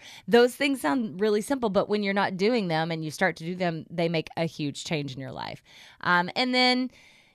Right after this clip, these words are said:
you know, I got pregnant in my mid-thirties and had Cody a couple of weeks before I turned thirty-five. So that was a big, real moment for me.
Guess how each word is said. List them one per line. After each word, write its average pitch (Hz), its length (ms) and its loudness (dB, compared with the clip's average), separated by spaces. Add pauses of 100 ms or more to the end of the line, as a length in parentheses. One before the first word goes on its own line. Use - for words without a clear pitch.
you 240 100 -4
know, 220 220 4
I 226 100 4
got 208 200 2
pregnant 208 360 0
in 202 140 -6
my 185 120 0
mid-thirties 214 640 2
and 208 120 -2
had 190 240 2
Cody 202 480 -2
a 226 60 -4
couple 190 320 -4
of 180 80 0
weeks 180 200 -4
before 180 460 0
I 151 320 2
turned 165 300 -6
thirty-five. 156 760 0
So 156 140 -8
that 135 160 -4
was 143 120 -10
a 160 60 -6
big, 147 460 -6
real 147 240 -8
moment 143 360 -8
for 147 120 -8
me. 139 360 -8